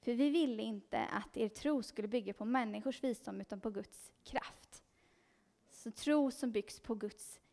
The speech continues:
kraft. Det där som vi inte kan göra överhuvudtaget i oss själva, utan det bygger på honom, vem han är och att han är i våra liv, liksom. Eh,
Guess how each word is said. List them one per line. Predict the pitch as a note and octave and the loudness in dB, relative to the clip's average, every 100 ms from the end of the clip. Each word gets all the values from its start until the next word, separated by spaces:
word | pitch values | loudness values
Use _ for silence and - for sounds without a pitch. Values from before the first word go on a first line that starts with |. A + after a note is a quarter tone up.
| - | -8
kraft. | - - - - - - _ _ _ _ | -4 -4 -6 -14 -18 -20 _ _ _ _
Det | B3 | 2
där | A#3+ | 4
som | A3+ B3+ B3 | 4 2 4
vi | C4+ D4+ | 4 4
inte | C4 G#3 | 2 0
kan | - A3 | -4 0
göra | G#3 G3+ | 2 2
överhuvudtaget | G3+ G#3+ G#3+ B3 G#3 G3+ G#3+ | 2 -2 -2 0 0 -2 -6
i | |
oss | G3+ | -6
själva, | - A#3 G#3 A3+ | -4 -2 -2 -4
utan | - | -2
det | A3 | -2
bygger | A3 G#3 | -2 -4
på | G#3+ | -6
honom, | G#3+ B3 G#3+ C#4 - C4 - _ _ _ | -4 -2 0 0 0 -6 -10 _ _ _
vem | A#3 A3 | -4 0
han | B3+ C#4+ C4 | 0 2 2
är | - - G#3 - _ _ | 0 -6 -8 -14 _ _
och | G#3+ | -8
att | G3+ | -4
han | B3+ B3 | -2 -2
är | A3 | 0
i | G#3+ | -2
våra | G3+ G#3+ | -2 -2
liv, | - - - | -4 -8 -14
liksom. | - - A#3 - _ _ _ _ _ _ _ _ _ _ - - | -14 -12 -14 -16 _ _ _ _ _ _ _ _ _ _ -20 -20
Eh, | - G#3 G3+ G3 G3 | -8 -4 -4 -4 -6